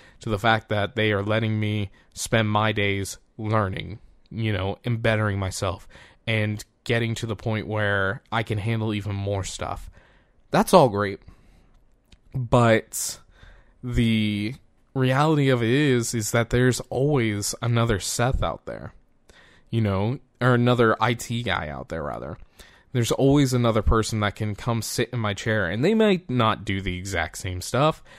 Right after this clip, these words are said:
They might do it better. They might do it much worse. Chances are much worse based on the track record of which I've seen on, you know, our sysadmin. <laughs> But, you know,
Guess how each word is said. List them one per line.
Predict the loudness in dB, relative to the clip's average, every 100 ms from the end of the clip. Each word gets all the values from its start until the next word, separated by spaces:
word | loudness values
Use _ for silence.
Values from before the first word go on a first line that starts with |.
| -12 0
They | 4
might | 6 4 2
do | 2 2
it | 2
better. | 2 2 4
They | 2
might | 2 0 2
do | 4
it | 2 0
much | -4 -2 2
worse. | 2 2 -2 -8 -12 -20 _
Chances | 0 2 2 2
are | 4 4
much | 2 0 0
worse | 0 0 -2
based | -2 -2 0
on | 0 -2
the | -4
track | -2 0 0
record | -2 -2 -2 -4
of |
which | -4 -4
I've | -4
seen | -2 0 0
on, | -2 -2
you | -4
know, | -2 -4 -8 -16 -20 _ _ 4
our | 6
sysadmin. | 6 2 2 2 2 0 -6 -8 -12
<laughs> | -18 -4
But, | 6 8 8 10 12 12 10 6 6 2 2 0 2 0 0 -4 -4 -8 _ -14 -12 -10 -8 -8 -10 -8 -6 4
you | 8
know, | 10 8 6